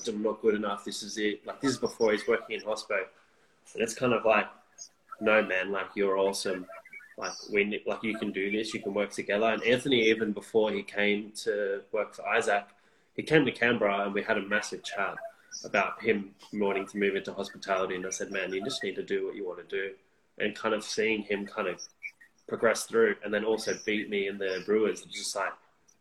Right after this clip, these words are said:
this is the best thing ever. Like, I've ne-, I've never been happy for someone to beat me besides that guy, you know? <laughs>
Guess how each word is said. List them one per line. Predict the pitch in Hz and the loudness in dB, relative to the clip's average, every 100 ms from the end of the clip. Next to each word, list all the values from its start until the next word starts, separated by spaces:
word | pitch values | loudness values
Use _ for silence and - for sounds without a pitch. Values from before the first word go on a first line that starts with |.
| _ | _
this | 113 | -4
is | 113 | -2
the | 104 | 0
best | 101 95 - | 0 -2 -2
thing | 95 | 0
ever. | 101 101 | 0 2
Like, | 92 92 | 0 0
I've | 101 107 | 0 0
ne-, | 110 | 2
I've | 95 107 | 0 2
never | 107 113 | 0 2
been | 113 107 104 - | 4 4 2 0
happy | 101 104 | 0 -2
for | 110 | -4
someone | 101 98 95 | -4 -2 -2
to | |
beat | 92 98 92 | 0 -2 -2
me | 90 - | -10 -10
besides | - 95 90 | -6 -4 -4
that | 92 90 | -6 -4
guy, | 95 90 - - _ - - - | -2 -2 -4 -14 _ -20 -14 -2
you | 101 | 4
know? | 107 139 - | 8 8 12
<laughs> | 233 220 202 | 12 12 6